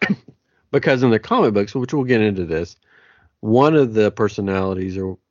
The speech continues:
personas or whatever is the main person, and they made you think from the beginning of the show that it was somebody else, that it wasn't Mark Spector, that it was actually Stephen Grant. 'Cause we start the,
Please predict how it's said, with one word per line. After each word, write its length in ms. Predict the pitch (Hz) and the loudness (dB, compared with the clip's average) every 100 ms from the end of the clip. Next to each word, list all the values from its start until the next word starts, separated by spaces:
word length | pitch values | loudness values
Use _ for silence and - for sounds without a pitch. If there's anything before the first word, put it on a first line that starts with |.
| _ - | _ -10
personas 440 | 95 98 95 92 | -2 0 2 0
or 60 | 92 | 0
whatever 480 | 92 90 90 92 | 2 0 0 -2
is 160 | 98 95 | -2 -2
the 120 | 95 | 0
main 320 | 92 98 92 | 2 2 0
person, 400 | 92 95 - 87 | 0 -2 -4 -6
and 220 | 98 95 95 | -4 -2 2
they 160 | 113 | 2
made 320 | 120 113 107 | 4 2 2
you 120 | 101 98 | -2 -6
think 560 | - 123 107 95 _ _ _ _ _ _ _ _ _ _ _ - | -2 0 0 -2 _ _ _ _ _ _ _ _ _ _ _ -4
from 120 | 107 | 0
the 60 | 101 | 2
beginning 360 | 101 110 110 | 4 4 4
of 80 | 98 | 2
the 80 | 95 | 0
show 380 | - 110 101 92 | 0 0 0 0
that 220 | 95 90 | -2 -2
it 100 | 82 | -2
was 120 | 87 | -4
somebody 420 | - 92 87 80 85 | -6 -4 -2 0 -2
else, 460 | 80 - - - _ _ _ _ _ _ _ _ _ _ _ | -2 -6 -16 -20 _ _ _ _ _ _ _ _ _ _ _
that 140 | 98 92 | -2 0
it 140 | 87 | 0
wasn't 640 | 90 95 92 87 82 - - _ - _ _ _ | 2 2 4 2 0 -4 -20 _ -20 _ _ _
Mark 220 | 98 95 - | -4 -4 -2
Spector, 440 | - 78 - - - _ _ _ _ - | -4 -4 -6 -12 -18 _ _ _ _ -2
that 100 | 92 | 0
it 40 | |
was 160 | 87 87 | 2 2
actually 240 | 80 - | 0 -2
Stephen 320 | 90 87 80 82 | -2 0 0 2
Grant. 260 | 87 85 | 0 0
'Cause 100 | - | -2
we 100 | 98 | -2
start 280 | 95 113 - | 2 2 2
the, 160 | 98 | 0